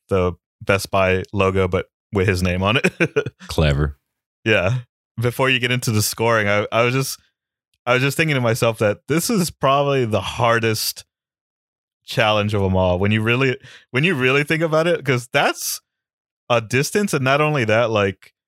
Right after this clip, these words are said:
Speaker 1: uh, you have to catch it and then throw it in a bucket. Like, that's pretty hard to do.
Speaker 2: You gotta run in, like, wrestling boots, and, like,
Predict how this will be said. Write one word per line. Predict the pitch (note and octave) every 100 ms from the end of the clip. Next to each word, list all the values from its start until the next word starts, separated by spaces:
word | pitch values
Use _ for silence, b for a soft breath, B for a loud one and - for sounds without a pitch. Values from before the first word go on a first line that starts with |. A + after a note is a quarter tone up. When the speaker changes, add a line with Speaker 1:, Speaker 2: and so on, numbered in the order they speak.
| _ _ _ _ _ G#2+
Speaker 1:
uh, | G2+ G2 G2 F#2+ - _ _ _ _
you | A2+ B2+
have | F3
to | -
catch | - - C#3+ -
it | D3+ A#2
and | A2
then | A2+ A2
throw | A#2
it | A2
in | G#2
a | F#2
bucket. | G2+ F#2 F#2+
Like, | G#2 G2
that's | A2+ C#3 - - - -
pretty | A#2 G2+
hard | G2 F#2+
to | F2+
do. | E2+ F2+ F2 G2+ _ -
Speaker 2:
You | G#3+ A3
gotta | F3+ F#2
run | D2 F#2 B2+
in, | C3+ A#2
like, | D2 C2+ -
wrestling | D#2 G2+ - A2+ G2+
boots, | A#2+ B2+ -
and, | C2 G2
like, | F2+ D2+